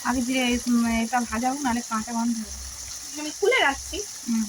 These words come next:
Speaker 2: আমি তো সবসময় দু চামচ চিনি।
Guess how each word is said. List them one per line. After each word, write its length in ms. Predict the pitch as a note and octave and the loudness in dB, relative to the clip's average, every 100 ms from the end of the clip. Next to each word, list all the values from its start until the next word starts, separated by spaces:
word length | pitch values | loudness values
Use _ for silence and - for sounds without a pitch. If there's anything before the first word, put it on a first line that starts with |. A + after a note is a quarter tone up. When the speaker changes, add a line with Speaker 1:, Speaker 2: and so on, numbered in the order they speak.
| - - - - E3 F3+ G3 - - - - - - - - - - - - - - - - - - - - - - - - - - - - - - _ _ - - - - - - | -4 -2 -2 0 0 2 4 2 0 -4 -12 -8 -8 -8 -12 -12 0 2 2 -2 -14 -14 -14 -14 -16 -14 -14 -14 -8 -6 -6 -8 -14 -14 -18 -20 -20 _ _ -20 -20 -20 -20 -18 -16
Speaker 2:
আমি 120 | A#3+ | -12
তো 60 | B3 | -8
সবসময় 260 | G#3 - A#3+ | -8 -6 -6
দু 40 | A3+ | -4
চামচ 220 | G#3+ A3+ | -6 -6
চিনি। 180 | A3+ G3+ | -6 -8